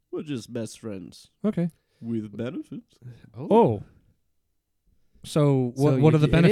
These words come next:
Speaker 2: benefits?
Speaker 3: a sex
Speaker 2: Yeah.
Speaker 3: thing.
Speaker 2: It is.
Speaker 1: Listen to me. You put a microphone in front of me, and I just start. I can't stop. I,
Speaker 3: You start
Speaker 1: all my
Speaker 3: dishing.
Speaker 1: secrets are out.
Speaker 2: Yeah, this
Speaker 3: Do you
Speaker 2: is
Speaker 3: know anything else about Icha-, your,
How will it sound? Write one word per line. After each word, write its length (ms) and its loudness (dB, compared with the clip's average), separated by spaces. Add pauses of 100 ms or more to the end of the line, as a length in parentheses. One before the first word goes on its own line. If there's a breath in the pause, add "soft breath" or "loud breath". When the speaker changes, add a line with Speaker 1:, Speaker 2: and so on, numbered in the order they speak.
(120)
Speaker 2:
benefits? 20 0
Speaker 3:
a 80 -2
sex 240 -4
Speaker 2:
Yeah. 140 0
Speaker 3:
thing. 280 -10 (100)
Speaker 2:
It 100 2
is. 240 0 (120)
Speaker 1:
Listen 340 -6
to 80 0
me. 100 2
You 140 6
put 180 0
a 60 -6
microphone 680 0
in 120 0
front 280 0
of 60 0
me, 180 2
and 140 2
I 80 2
just 240 -6
start. 560 -2
I 100 2
can't 320 0
stop. 500 -2
I, 100 -2
Speaker 3:
You 100 -2
start 180 -2
Speaker 1:
all 160 4
my 140 0
Speaker 3:
dishing. 260 0
Speaker 1:
secrets 420 -6
are 160 -6
out. 60 -4
Speaker 2:
Yeah, 320 -2
this 160 -4
Speaker 3:
Do 60 -2
you 80 2
Speaker 2:
is 60 2
Speaker 3:
know 60 2
anything 360 -2
else 240 -6
about 360 -6
Icha-, 380 -12
your, 320 -2